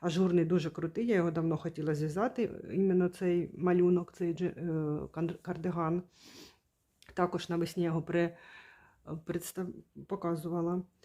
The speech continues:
О, так, і, е,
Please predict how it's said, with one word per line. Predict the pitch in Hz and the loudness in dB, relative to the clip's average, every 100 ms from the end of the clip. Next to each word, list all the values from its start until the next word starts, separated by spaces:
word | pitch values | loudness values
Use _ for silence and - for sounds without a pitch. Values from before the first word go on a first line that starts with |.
| - - - - _ _ _ _ - | -20 -20 -20 -20 _ _ _ _ -4
О, | 202 202 180 - - - - - - | 0 2 0 -4 -6 -6 -8 -12 -8
так, | 214 202 185 185 - - - | 0 2 2 0 -6 -12 -10
і, | 214 247 285 269 - - - - _ - - | -4 0 2 2 -2 -20 -20 -20 _ -12 -4
е, | 180 | 4